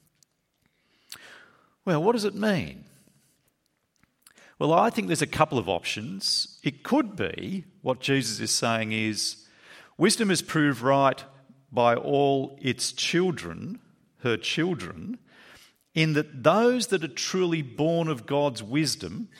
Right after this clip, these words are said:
believers, followers of Christ, will be able in their own lives to prove the truth of wisdom.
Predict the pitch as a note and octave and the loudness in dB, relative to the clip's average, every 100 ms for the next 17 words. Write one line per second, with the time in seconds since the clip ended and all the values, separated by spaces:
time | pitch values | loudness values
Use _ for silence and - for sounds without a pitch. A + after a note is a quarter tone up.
0 | - _ _ _ _ _ _ _ _ _ | -20 _ _ _ _ _ _ _ _ _
1 | _ _ _ _ _ _ _ - G2+ G#2+ | _ _ _ _ _ _ _ -6 0 0
2 | E2+ E2+ - - - A#2+ A2 F2+ E2+ - | -2 -6 -10 -12 -8 -6 -4 -6 -10 -10
3 | - G#2 E2 A#2+ - - - _ _ _ | -4 -4 -4 -8 -10 -10 -14 _ _ _
4 | _ _ _ _ _ - - _ D#3 E3+ | _ _ _ _ _ -20 -20 _ 0 2
5 | E3+ E3+ F3+ G#3 A#3 A3 G#3+ G3+ F#3 F3 | 4 2 4 4 4 6 4 4 4 4
6 | F3+ F#3 F3 E3 E3 C3+ G#2+ G2+ - - | 4 0 -2 -2 0 0 0 -2 -8 -12
7 | - - E3 C3+ A2 F2 B2 - - B2 | -10 -2 0 2 -2 -6 -12 -10 -6 -6
8 | - F#2+ G2+ F2+ - B1+ | -6 -8 -6 -6 -8 -18